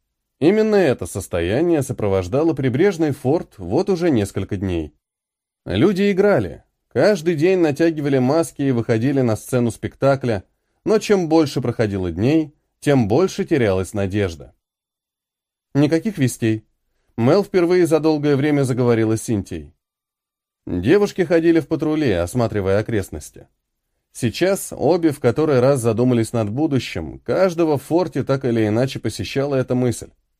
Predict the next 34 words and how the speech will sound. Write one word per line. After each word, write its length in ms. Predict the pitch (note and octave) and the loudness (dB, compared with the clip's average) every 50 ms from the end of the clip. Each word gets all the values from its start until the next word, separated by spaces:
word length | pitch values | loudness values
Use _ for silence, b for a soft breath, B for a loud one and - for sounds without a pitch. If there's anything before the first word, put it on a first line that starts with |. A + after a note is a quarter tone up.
| _ _ _ _ _ _ _ _ _ _ _ _ _ _ | _ _ _ _ _ _ _ _ _ _ _ _ _ _
Первое 340 | - E3+ G#3 G#3+ G#3+ G#3+ G3 | 0 0 2 2 2 2 2
время 280 | G3 A3 A#3 A3+ G3+ | 2 2 2 4 4
люди 240 | F#3 F#3+ A3 F#3+ G3 | 4 2 2 -2 -2
порхали 440 | - F3+ D#3+ D3 - - E3+ E3 E3 | 0 0 0 2 2 2 2 4 4
от 180 | D#3 D#3 D3 C#3 | 4 2 0 -2
счастья, 680 | - - C#3 C#3 C3+ C3 - - C3+ B2+ A2+ F#2+ E2 C#2+ | 0 2 2 2 2 0 -2 -4 -4 -2 -2 -2 -2 -2
иметь 400 | F#2 A2 D3+ G3 F#3+ - - A#2+ | 0 2 4 4 2 2 0 0
новый 320 | C#3 D#3+ C#3+ A#2+ A#2+ A2+ | 0 2 2 2 2 0
дом 360 | G2 G#2+ B2+ C#3+ C#3+ A#2+ A2 | 2 2 2 2 2 2 0
и 40 | G#2 | 0
сильного 420 | - - D3+ D3+ D3 C#3 B2+ A#2+ | 0 -2 -2 0 0 0 0 0
правителя, 720 | G#2 - G#2 G2+ G2 A#2+ C#3+ C#3+ - C3 A2 G2 E2 - _ _ _ _ _ _ _ - | 0 0 -2 0 0 0 0 0 0 -2 -2 -2 -4 -6 _ _ _ _ _ _ _ -4
который 380 | F#3+ G3 B3+ A#3+ A3 G3 F3 | 0 2 2 4 4 4 4
решит 320 | E3 E3+ E3 - B3 G3+ - | 4 2 2 0 -2 -2 0
проблемы, 760 | F#3 E3 D3+ C#3+ D#3 F#3+ G#3+ G#3+ F3+ C3+ A2 F2+ D2+ C#2 - _ _ - | 2 2 2 2 2 2 2 2 2 2 2 0 -2 -6 -12 _ _ -8
но 200 | - E3+ F#3+ E3+ | -4 0 0 2
затем 320 | D3+ C#3+ B2+ A#2+ G2 F#2 | 2 0 0 -2 -2 -2
он 160 | F#2 G2 A2 | 0 0 0
исчез. 420 | A#2 - - - A#2 G2+ - - _ _ _ _ _ _ _ _ _ _ _ _ _ _ _ _ - | -2 -2 -4 -4 -6 -6 -6 -12 _ _ _ _ _ _ _ _ _ _ _ _ _ _ _ _ -6
И 100 | - G#2 | -4 0
даже 260 | G#2 D#3+ F#3+ F3+ G#3 | 2 2 2 2 0
крепкие 480 | G3+ G#3 G3+ A3 G3+ - - G#3+ G#3+ G3+ | -2 0 0 0 0 -2 -2 -2 -2 -2
своды 380 | G3+ - F#3 G#3 G#3 F#3 F#3+ | -2 0 2 2 2 4 4
отстроенного 880 | F3+ E3+ E3+ - - - - F3+ F#3 F#3 F3+ F3 E3+ E3 D#3 D3+ D3 C#3+ | 4 4 2 0 -2 -6 -2 0 0 2 2 2 2 2 2 2 0 0
из 100 | C#3 C3 | 0 2
ничего 440 | C#3+ C#3+ C3+ C#3 - C3 B2+ C3+ B2 | 0 0 0 -2 -2 0 2 0 0
форта – 580 | - - C3 D#3 D#3+ A#2+ - - D#2 - - _ _ _ _ _ _ _ _ _ - | 0 -2 -2 0 0 -2 -2 -6 -10 -12 -12 _ _ _ _ _ _ _ _ _ -2
Резные 500 | G#2 A2+ C#3 C#3+ C3+ C#3+ E3+ F#3 F3+ E3+ | 0 2 2 4 4 4 4 4 4 2
комнаты 560 | C3+ D#3+ E3 E3+ E3 D#3 D3+ C#3+ C3+ C#3 C#3 | 2 4 4 4 4 4 2 2 2 0 0
и 40 | C3+ | 0
предметы 680 | B2+ C3 C#3 B2 A#2+ B2 C3+ D3+ D#3+ D3 - A2 F2+ | 0 0 0 2 2 2 4 2 2 0 -2 -4 -4
не 180 | E2+ F2 G2 A2+ | -2 -2 0 0
вызывали 440 | A#2+ C3+ A#2 C#3 B2+ C#3 C#3+ C#3+ D3+ | 0 0 0 2 2 2 2 2 2
радости. 520 | D#3 D#3 C3+ G2+ F#2 - - - D2+ - | 0 0 0 -2 -4 -6 -10 -18 -20 -20